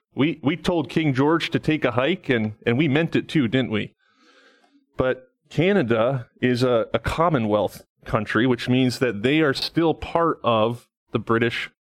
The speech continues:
Empire. So the British monarch, and right now that's Queen Elizabeth, is technically still in charge of Canada.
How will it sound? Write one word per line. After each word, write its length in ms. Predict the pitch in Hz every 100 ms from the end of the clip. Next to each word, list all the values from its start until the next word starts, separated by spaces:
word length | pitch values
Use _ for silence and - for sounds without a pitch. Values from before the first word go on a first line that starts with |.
| _
Empire. 640 | 135 151 - 113 92 76 - _ _ _ _ _ _ -
So 340 | - 147 131
the 120 | 117 113
British 500 | 127 147 160 - 127
monarch, 540 | 135 160 123 123 -
and 100 | 110
right 160 | 120 107
now 140 | 123
that's 240 | 120 -
Queen 200 | - 127
Elizabeth, 540 | 117 120 123 104 104 -
is 180 | 110 -
technically 680 | - 156 147 - 117 113 - _ _
still 380 | - - 131 127
in 80 | 113
charge 640 | - 135 120 107 107 - _ _ _ _ -
of 340 | 110 107 101 _
Canada. 600 | - 143 123 98 95 -